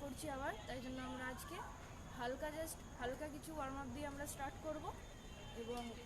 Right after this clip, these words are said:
বাকি কাল থেকে আমরা, আহ, যোগা পশ্চারগুলো স্টার্ট করব। আরেকটা কথা বলে দিই, আহ, ক্লাস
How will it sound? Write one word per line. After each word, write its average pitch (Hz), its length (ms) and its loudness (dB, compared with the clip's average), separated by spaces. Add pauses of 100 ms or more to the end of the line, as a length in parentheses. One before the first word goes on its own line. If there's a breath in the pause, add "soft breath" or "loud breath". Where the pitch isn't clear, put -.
বাকি 294 440 0 (600)
কাল 254 240 4
থেকে 285 180 0
আমরা, 262 260 4
আহ, 233 960 0
যোগা 233 280 4
পশ্চারগুলো 262 580 4 (140)
স্টার্ট 220 220 2 (100)
করব। 196 160 -2 (2250)
আরেকটা 277 280 4
কথা 311 200 6
বলে 254 240 8
দিই, 269 120 4
আহ, 208 1120 0 (580)
ক্লাস 262 500 8